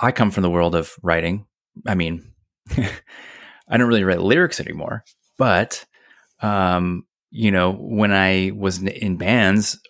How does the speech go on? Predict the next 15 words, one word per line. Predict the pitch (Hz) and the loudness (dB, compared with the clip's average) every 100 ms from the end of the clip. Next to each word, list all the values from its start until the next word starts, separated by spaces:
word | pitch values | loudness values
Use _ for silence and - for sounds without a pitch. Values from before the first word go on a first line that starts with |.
| - | -2
uh, | 101 95 92 | 2 4 2
we | 90 107 | 2 2
would | 113 | 2
do, | 101 104 104 107 104 | 2 2 2 0 0
um, | 101 95 98 | 0 0 0
an | 104 | 0
even | 104 107 | 2 2
split | 104 - 110 | 0 0 -2
across | 104 110 98 | 0 -2 -2
the | - | -4
board | 90 131 - - _ _ _ _ _ | 0 0 0 -6 _ _ _ _ _
just | 120 - - | -2 -2 -2
to | 113 - | -6 -6
prevent | - 104 87 107 101 | -2 0 2 2 2
any | 107 98 90 82 | 0 0 0 -2